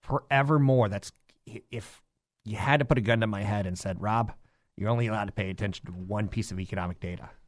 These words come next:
Once a month, what's it gonna be?" I'd be like, "Uh, jobs number? <laughs> Four hundred, Alex? Is it too soon 'cause he's dead?"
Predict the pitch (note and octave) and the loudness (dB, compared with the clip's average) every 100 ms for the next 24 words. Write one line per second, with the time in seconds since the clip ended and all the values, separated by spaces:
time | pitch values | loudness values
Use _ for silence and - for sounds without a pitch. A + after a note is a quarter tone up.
0 | _ _ _ _ _ - G2+ C3+ D#3 D3+ | _ _ _ _ _ -4 0 2 4 4
1 | B2+ - - G#2+ A2 G2+ A2 G2 F2+ - | 2 -2 -8 -6 -4 -2 0 0 -4 -10
2 | _ _ _ _ _ _ _ _ _ _ | _ _ _ _ _ _ _ _ _ _
3 | _ _ - - - - - - - - | _ _ -14 -14 -16 -20 -16 -16 -16 -10
4 | - G#2 - - - - - C#3+ G2+ A2+ | -6 -4 -6 -10 -12 -10 -8 -4 -4 -2
5 | C4 G#4 - - - - - - - - | -4 -4 -6 -8 -10 -6 -6 -6 -10 -6
6 | - - - - - - G#2+ G#2+ C#3 G#3+ | -2 -2 -2 -4 -8 -2 2 4 4 4
7 | - - - - - _ _ _ _ _ | 2 -2 -8 -14 -16 _ _ _ _ _
8 | _ _ _ C#3+ D#3+ - A#3+ G#3+ G#3+ G3+ | _ _ _ -2 4 8 8 10 10 8
9 | F#3 B2+ E3+ E3+ D#3+ | 6 8 8 8 6